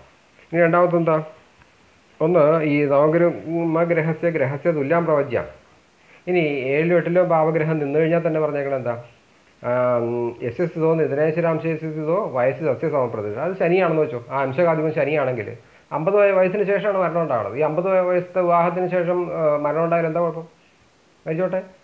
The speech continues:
അത് ഭാവസ്വാമി ഇല്ല എന്ന് പറഞ്ഞ്, പറഞ്ഞ് വെക്കണതിനാ. അപ്പൊ ഇങ്ങനെയുള്ള കാര്യങ്ങളൂടെ ശ്രദ്ധിക്കാൻ പറ്റണം. അത് പ്രത്യേകിച്ച് ആരൊക്കെ ശ്രദ്ധിക്കണം? ഈ നോക്കുന്ന നമ്മളും ശ്രദ്ധിക്കണം.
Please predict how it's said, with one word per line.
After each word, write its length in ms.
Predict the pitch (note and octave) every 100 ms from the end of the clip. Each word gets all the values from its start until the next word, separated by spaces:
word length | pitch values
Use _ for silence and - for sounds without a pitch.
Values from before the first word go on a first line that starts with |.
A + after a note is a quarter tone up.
| _ _
അത് 100 | D3+
ഭാവസ്വാമി 420 | D#3+ D3 D#3 F3+
ഇല്ല 140 | F3+ F#3
എന്ന് 140 | F3+
പറഞ്ഞ്, 120 | F3+
പറഞ്ഞ് 200 | F#3 F3
വെക്കണതിനാ. 520 | F3+ E3+ F3 F3 E3+ F3 _ _ _ _ _ _ _ -
അപ്പൊ 240 | C#3 F3 -
ഇങ്ങനെയുള്ള 420 | E3+ D#3 G#3+ D#3+
കാര്യങ്ങളൂടെ 640 | C#3 A2+ A#2 G#2+ G2 D#3 E3+ - _ _
ശ്രദ്ധിക്കാൻ 460 | - G2 G2 G#2+ G#2+
പറ്റണം. 340 | F#2 F#2+ F2+ - - _ _
അത് 80 | B2
പ്രത്യേകിച്ച് 380 | A#2+ A#2+ C3 C3
ആരൊക്കെ 220 | B2 C3+
ശ്രദ്ധിക്കണം? 500 | C3 B2+ A#2+ A#2+ A#2+ - - -
ഈ 40 |
നോക്കുന്ന 400 | A2+ G#2 G2+ B2
നമ്മളും 380 | C3 A2+ G#2+ C3
ശ്രദ്ധിക്കണം. 680 | B2+ G2+ F#2+ F#2+ F2 -